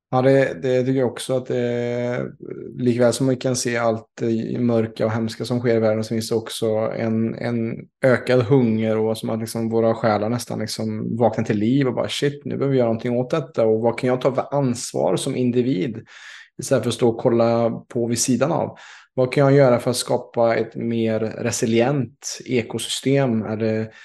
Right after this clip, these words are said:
en mer resilient by eller stad? Eller vad, vad kan jag göra? Vad kan lilla jag göra?" Och vi kan göra väldigt mycket ihop, faktiskt. Det är som Thich Nhat Hanh säger, en spirituell, eh, lärare som, som fick fly till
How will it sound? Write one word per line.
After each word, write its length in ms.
en 200
mer 260
resilient 840
by 480
eller 280
stad? 600
Eller 200
vad, 340
vad 140
kan 200
jag 400
göra? 540
Vad 180
kan 140
lilla 260
jag 240
göra?" 280
Och 120
vi 60
kan 140
göra 120
väldigt 220
mycket 380
ihop, 540
faktiskt. 560
Det 120
är 40
som 380
Thich 200
Nhat 120
Hanh 220
säger, 260
en 220
spirituell, 600
eh, 600
lärare 580
som, 380
som 240
fick 140
fly 220
till 320